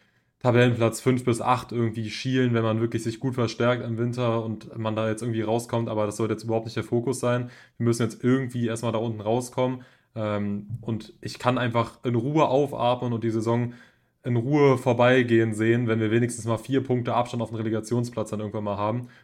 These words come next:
Ähm, dann wäre ich eigentlich schon relativ zufrieden, weil, ähm, solange wir nicht in die dritte Liga absteigen, ist es blöd, dass wir so eine Saison völlig verschenkt haben, gar keine Frage. Aber, ähm, dritte Liga wäre existenzbedrohend für uns und da muss man dann auch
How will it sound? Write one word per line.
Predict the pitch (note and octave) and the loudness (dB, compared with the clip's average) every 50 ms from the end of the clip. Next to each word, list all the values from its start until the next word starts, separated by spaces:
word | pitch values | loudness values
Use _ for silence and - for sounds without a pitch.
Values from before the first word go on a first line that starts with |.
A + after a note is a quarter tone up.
| _ _ _ | _ _ _
Ähm, | A2+ G#2+ G#2 G2+ G2+ G2+ G2+ G#2 G#2 G2+ - - - - | -6 -4 -2 -2 -2 -2 -4 -4 -6 -8 -12 -18 -2 0
dann | A2 A#2 A#2+ A#2 | 2 2 4 4
wäre | A#2 A2 | 2 2
ich | A2 A#2 | 2 0
eigentlich | A#2 A2+ A2 | -2 -4 -2
schon | - A#2 G#2+ | -2 -2 0
relativ | A2 A2+ A2+ - A2+ A2 - | 0 0 0 -2 -4 -8 -8
zufrieden, | - A2+ G#2+ - B2 A#2+ A#2+ A#2+ B2+ B2 - - - _ _ | -8 -8 -6 -2 -2 -2 0 -2 -4 -6 -10 -18 -20 _ _
weil, | - A2 G#2+ G#2+ G#2+ G#2 G#2+ G#2 | -2 0 2 2 2 2 0 0
ähm, | A2 A2 G#2+ G#2+ G#2+ G#2+ G#2+ | -2 -2 -4 -4 -6 -8 -6
solange | G#2 A2 A2+ B2 B2+ B2+ | -2 0 2 2 4 4
wir | B2+ B2+ | 2 2
nicht | A#2+ A#2+ | 2 2
in | B2+ | 0
die | A#2 | 0
dritte | B2 B2+ A#2+ C3 | 0 0 0 0
Liga | C3+ C#3+ C3+ C3 A#2+ | 0 2 2 2 2
absteigen, | A#2+ B2 - - B2+ B2 B2+ B2+ B2 B2+ - - - _ | 2 0 0 0 0 2 2 0 -4 -6 -12 -18 -16 _
ist | - A#2+ B2 | -6 -4 -4
es | A#2 - | -4 -2
blöd, | - B2 A#2+ C3 D3+ E3+ E3+ - - | 0 2 4 4 4 4 2 -2 -4
dass | - A#2+ A#2+ - | -4 -4 -2 0
wir | B2 A2+ | 0 0
so | A2 A#2 | 0 0
eine | A#2 A2+ | 0 0
Saison | A2 A2 A2 A#2 A#2+ A#2+ A#2+ A#2+ - - | 0 0 0 0 0 0 -2 -6 -8 -16
völlig | - - - D3 D#3 D#3+ E3 | -20 -4 -2 0 0 0 0
verschenkt | - C3 B2 - C3+ C#3+ C#3 C#3 | -2 -4 -4 -2 -4 -4 -4 -4
haben, | C#3 C#3+ C#3+ B2+ | -4 -4 -4 -2
gar | B2 B2 B2+ | -2 -2 0
keine | B2+ C3+ C3 A#2+ | 0 -2 -6 -6
Frage. | B2 - A#2 A#2 A#2+ A#2+ B2+ B2+ B2+ - - _ _ _ _ | -4 -2 -2 0 0 0 -2 -4 -6 -10 -16 _ _ _ _
Aber, | - A#2 A2 A2 A2 A2 G#2+ G#2+ G#2+ A2 G#2 | -2 0 2 4 4 4 4 4 4 2 2
ähm, | A2+ A2 G#2+ G#2+ G#2+ G#2+ G#2+ - - A#2 A2+ A2 | 0 0 0 -2 -2 -6 -8 -10 -10 -12 -6 -2
dritte | A#2 B2 A#2+ C3+ | -2 0 0 2
Liga | A#2+ A#2 A#2+ B2 A2+ | 2 4 4 4 4
wäre | A#2+ A#2 | 2 0
existenzbedrohend | A#2 A#2+ A2 - - C3 C3 B2+ - C#3 A#2+ A#2 A#2 C3 C3+ B2+ | -2 -4 -8 -4 -4 -4 -4 -2 -4 0 2 2 2 2 0 -2
für | B2+ - B2 | -4 -6 -4
uns | B2 B2+ C3 B2 - | -4 -4 -6 -6 -8
und | A#2 A2 G2 | -10 -4 -2
da | G#2+ A2 | 0 0
muss | A2+ A2 A2+ | 0 -2 -2
man | A#2 | -4
dann | G#2+ G#2 G#2+ | -4 -4 -2
auch | A2 A2 G#2 - - | -2 -4 -4 -4 -8